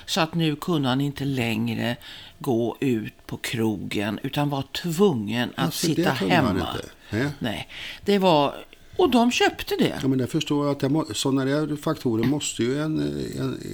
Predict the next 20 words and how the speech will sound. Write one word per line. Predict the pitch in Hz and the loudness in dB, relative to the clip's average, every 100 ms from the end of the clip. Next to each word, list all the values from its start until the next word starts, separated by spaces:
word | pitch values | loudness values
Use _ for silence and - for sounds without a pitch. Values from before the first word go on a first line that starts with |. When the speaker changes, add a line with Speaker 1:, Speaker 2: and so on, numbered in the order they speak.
| 50 64 127 | -10 -8 -6
Speaker 2:
en | 123 | -4
domstol | 127 104 - 98 | -2 -2 -4 -6
ta | 104 | -4
hänsyn | 107 101 311 | 0 2 4
Speaker 1:
De | 349 | 4
köpte | 320 - | 2 0
Speaker 2:
till. | 339 | -2
Speaker 1:
det. | 214 78 - | -2 -2 -4
Speaker 2:
Ja. | - - - - - - - - - - - - - _ _ - | -4 -4 -6 -18 -20 -20 -20 -20 -20 -20 -20 -20 -20 _ _ 2
Speaker 1:
Men | 254 254 262 - | 6 8 6 2
frågade | - 277 262 165 147 240 311 427 | 2 4 6 6 6 4 2 2
de | 403 285 226 | 2 2 2
någon | 214 180 160 147 147 | 4 6 4 4 2
gång | 123 117 98 98 123 - - - | 0 0 -2 -6 -10 -16 -20 -4
vad | 175 202 | 2 4
det | 208 | 4
fanns | 196 160 170 | 2 2 0
för | 175 | 0
saklig | - 190 123 - 170 160 | 2 2 0 0 0 2
grund | 151 196 427 311 139 120 123 | 4 6 6 6 4 2 -2